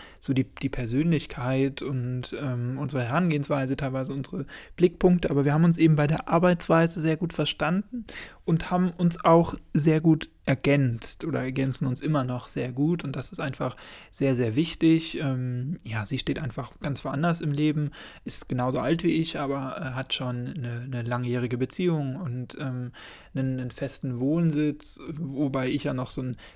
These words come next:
Pendler bin zwischen den Welten und, ähm, der, die einzige Person, für die ich verantwortlich bin, ich selber bin und, ähm, ja, das ist einfach, einfach eine andere Lebenssituation so, aber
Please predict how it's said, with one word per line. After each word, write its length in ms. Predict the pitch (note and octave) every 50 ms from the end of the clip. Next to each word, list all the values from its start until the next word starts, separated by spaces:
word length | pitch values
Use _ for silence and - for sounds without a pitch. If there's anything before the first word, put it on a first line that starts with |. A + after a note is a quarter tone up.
| - _
Pendler 400 | - - C#3+ D3 C#3+ - C#3+ C3
bin 260 | B2+ C3 C3+ C3+ C3
zwischen 280 | - - C#3+ B2+ - -
den 160 | C#3 A#2 A2
Welten 640 | A#2+ B2 C3 D3 D3+ D3 D#3 D3 C#3+ C#3+ C#3+ C#3 C#3
und, 480 | C#3 C3+ C#3+ C#3 C3 A#2+ B2 C3 - - -
ähm, 480 | D3 C#3+ C3 C3 C3 A#2+ A#2 A#2+ B2 A#2 - - - - - - _ _ _ - G#2+ A#2+ C#3+ D#3+ A3 - _ -
der, 320 | C#3+ C3+ B2 G2+ G2 -
die 140 | D3+ E3 C3
einzige 300 | C3 C#3+ - - C#3+ C#3
Person, 480 | C3 - B2+ A#2 B2+ C3+ C#3 C#3+ C#3 C3
für 100 | - -
die 100 | C#3 C#3
ich 60 | C3
verantwortlich 520 | - C#3+ C3+ C#3 - - C#3 C3 C3 -
bin, 200 | - F#3+ E3+ C3+
ich 160 | C#3 C#3+ - -
selber 300 | - B2+ B2+ C3 D3+ C#3+
bin 300 | C3+ C#3 C#3 C#3 C3+ - - - - - - -
und, 440 | - - C3 B2+ B2+ B2+ B2 - - -
ähm, 480 | - - C3+ B2+ B2+ B2+ B2 A#2+ A#2+ B2 - - - - - - - - - - -
ja, 260 | - F3 E3 - C3
das 160 | B2+ - - -
ist 240 | F3+ - - -
einfach, 560 | - D3+ D3+ C3 - C#3+ C3 B2+ - - - - -
einfach 460 | - C3 B2+ - C3+ A#2+ - - - _ _ _ _
eine 380 | D3+ D3+ D3 C3+ C3 B2+ C3
andere 280 | C3+ C#3 C#3+ C3+ C#3 C#3
Lebenssituation 1300 | C3+ C3+ - - C#3+ B2+ B2+ C3 C3 D#3+ - G3+ - - F#3+ - E3+ D#3+ D#3+ - - E3+ D#3 D#3 D3+
so, 120 | D3+ D3+ C#3+
aber 180 | C#3 C#3+ C#3